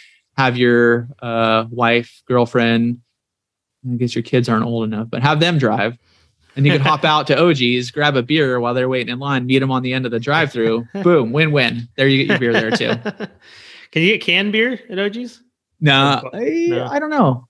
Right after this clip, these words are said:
Speaker 1: I've
Speaker 2: I don't know
Speaker 1: never
Speaker 2: what O G says. Or growlers or anything?
Speaker 1: Maybe. You just get
Speaker 2: I
Speaker 1: it
Speaker 2: don't know.
Speaker 1: to go. I mean, not get it to go. You get it and sit in there and then watch them
Speaker 2: Yeah.
Speaker 1: sports. And by the time they get to the front of the line,
Speaker 2: <laughs>
Speaker 1: you beat 'em on the, on the, on the
Speaker 2: Uh.
Speaker 1: outro, on the out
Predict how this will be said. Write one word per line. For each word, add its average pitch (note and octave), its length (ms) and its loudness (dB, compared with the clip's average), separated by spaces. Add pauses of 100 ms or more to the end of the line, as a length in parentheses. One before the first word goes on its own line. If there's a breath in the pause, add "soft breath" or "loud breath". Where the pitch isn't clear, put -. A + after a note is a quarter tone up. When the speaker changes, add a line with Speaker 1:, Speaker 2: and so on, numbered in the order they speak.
Speaker 1:
I've E3 160 0
Speaker 2:
I - 20 -2
don't E3+ 40 -2
know F#3 60 2
Speaker 1:
never F3+ 240 2
Speaker 2:
what F3+ 80 4
O - 20 2
G D3 100 -4
says. C3 320 -10 (760 soft breath)
Or B2 120 -4
growlers C3 500 -8
or D3+ 60 -12
anything? D#3+ 280 -10 (420)
Speaker 1:
Maybe. A#2+ 460 2 (120)
You D3+ 80 0
just F3 160 2
get F#3+ 160 2
Speaker 2:
I - 20 6
Speaker 1:
it F3+ 40 4
Speaker 2:
don't C#3+ 80 -2
know. A#2+ 60 -8
Speaker 1:
to D#3+ 80 2
go. D3+ 360 4
I D3+ 80 0
mean, D#3 100 2
not D#3+ 180 2
get D3 120 2
it A#2 80 -2
to D#3 80 -6
go. D3 80 2
You A#2+ 120 0
get C3 140 2
it C#3 80 -2
and C3+ 100 -6
sit D#3+ 200 0
in A#2 100 2
there B2 300 0
and B2 100 -8
then A#2+ 80 0
watch B2 220 2
them C#3 100 -2
Speaker 2:
Yeah. C3+ 60 -2
Speaker 1:
sports. B2+ 420 2
And A#2+ 100 2
by B2 140 2
the A#2+ 80 -2
time B2+ 160 0
they C3 100 0
get B2 120 -2
to C3+ 60 -6
the B2 60 -10
front B2+ 220 0
of A#2+ 80 0
the C3+ 60 0
line, B2 320 0 (220)
Speaker 2:
<laughs> C#4 240 -8
Speaker 1:
you C#3 80 -4
beat C#3+ 180 4
'em C#3+ 100 6
on C#3 140 6
the, D3 100 2
on C#3+ 160 2
the, C#3+ 140 4
on C3+ 180 2
the C#3 140 2
Speaker 2:
Uh. D3 120 2
Speaker 1:
outro, C#3+ 220 -4
on B2+ 140 0
the C3 80 2
out C3+ 220 -2